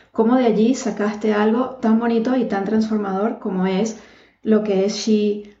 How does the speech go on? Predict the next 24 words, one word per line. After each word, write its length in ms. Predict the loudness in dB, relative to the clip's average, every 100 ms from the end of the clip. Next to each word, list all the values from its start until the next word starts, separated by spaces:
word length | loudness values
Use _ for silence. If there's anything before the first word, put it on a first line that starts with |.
| -6
ahora, 600 | -2 0 0 -2 -4 -10 _ _ _
¿no? 300 | -4 -4 -4 -12 -20 _
Y, 400 | 0 2 4 4 4 2 2
y 40 |
yo 100 | 2
creo 120 | 2
que 80 | 0
esto 140 | -2
es 60 | 0
muy 120 | 2
importante 440 | 2 0 -2 -2 -2
porque, 500 | -2 -2 0 0 -4
porque 260 | -6 -2 0
yo 120 | 2
me 100 | 2
encuentro, 400 | 2 2 2 0
yo, 180 | 0 0
yo 140 | 0
que 80 | -2
estoy, 360 | -2 -2 -4 -4
eh, 300 | -2 -2 -4 -10 -14 -12 -6
constantemente 560 | 0 2 2 4 2 4
hablando 320 | 2 2 -2
con, 320 | -2 -2 -4